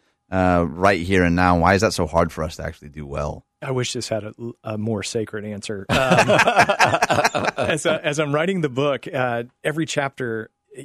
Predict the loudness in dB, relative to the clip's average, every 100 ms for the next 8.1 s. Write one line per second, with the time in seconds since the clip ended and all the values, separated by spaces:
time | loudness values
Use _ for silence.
0 | -12 -10 -10 -10 -4 -2 -4 -6 -8 -8
1 | -6 -6 -4 -4 -2 -4 -6 -6 -8 -8
2 | -10 -8 -10 -10 -12 -10 -10 -12 -14 -14
3 | -12 -12 -12 -16 -18 -20 -14 -12 -12 -6
4 | -6 -4 -4 -4 -2 -2 -2 -4 -2 0
5 | -2 -2 -4 -4 -4 -6 -4 -6 -6 -6
6 | -6 -4 -6 -6 -12 -8 -6 -8 -10 -10
7 | -10 -10 -10 -10 -6 -6 -4 -8 -10 -12
8 | -12